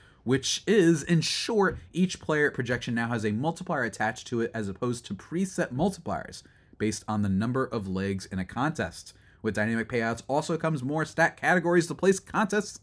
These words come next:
bets on. Whatever you wanna call it. You know, wh-, whatever it is, home runs, hits, stolen bases, under, you wanna go over, under, whatever. They got you covered, man. They got you covered with stuff all the time.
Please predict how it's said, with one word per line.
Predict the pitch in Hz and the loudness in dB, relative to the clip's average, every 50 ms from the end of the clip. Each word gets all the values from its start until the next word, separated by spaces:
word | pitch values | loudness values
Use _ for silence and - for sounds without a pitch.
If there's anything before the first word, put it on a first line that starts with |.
| - 131 | -18 -6
bets | 127 151 202 214 - - - | 0 0 0 0 -2 -10 -6
on. | - 196 254 311 185 101 95 - _ - _ _ _ _ _ _ _ _ _ _ _ _ - - - | 0 2 2 2 2 0 -4 -14 _ -20 _ _ _ _ _ _ _ _ _ _ _ _ -16 -14 -12
Whatever | - - 120 143 180 185 196 | -8 -4 2 4 6 6 6
you | 196 | 6
wanna | 196 185 175 | 6 4 4
call | - 185 185 160 | 4 4 4 4
it. | 107 - - _ _ _ _ _ _ _ _ _ _ | 2 2 -8 _ _ _ _ _ _ _ _ _ _
You | 127 131 143 | -4 -2 0
know, | 151 156 160 | 0 -2 -2
wh-, | 147 110 127 127 123 104 | -2 -2 -2 -4 -4 -2
whatever | 131 143 147 156 170 175 170 156 | -2 0 2 6 6 6 6 6
it | |
is, | 117 95 | 4 2
home | 95 120 151 160 165 | 0 0 0 2 2
runs, | 165 170 175 127 | 2 0 0 0
hits, | 123 127 147 185 185 - | 0 0 -2 -2 -2 -6
stolen | - - - - - - 101 135 147 147 135 | -8 -8 -8 -10 -6 -4 -2 -2 0 0 0
bases, | 135 147 170 175 175 - 175 175 175 175 - | 2 2 2 2 0 -2 -2 -2 -2 -2 -2
under, | - 127 143 151 165 175 185 190 185 | -2 0 2 4 4 4 4 2 0
you | - 107 | -2 -4
wanna | 107 110 127 | -2 -2 0
go | 117 120 113 | 2 2 4
over, | 127 147 160 151 131 | 4 4 2 2 2
under, | 147 170 180 160 | 2 0 0 0
whatever. | 139 139 170 185 170 - - - - - _ | 0 0 0 -2 -2 -4 -12 -20 -20 -20 _
They | - - | -10 -6
got | 151 185 190 - | -4 -4 -4 -6
you | - | -6
covered, | - 98 104 92 - - | -4 -4 -4 -4 -6 -8
man. | - 53 - - - _ _ _ _ _ _ | -14 -18 -20 -20 -20 _ _ _ _ _ _
They | - 98 | -8 -4
got | 101 110 107 - | -4 -4 -4 -4
you | 104 | -4
covered | - 101 90 92 | -4 -2 -4 -2
with | 87 90 92 | -4 -6 -6
stuff | - 101 90 - | -4 -6 -4 -4
all | 90 90 90 | -4 -6 -6
the | 87 - | -4 -2
time. | 107 95 95 | -2 -2 -2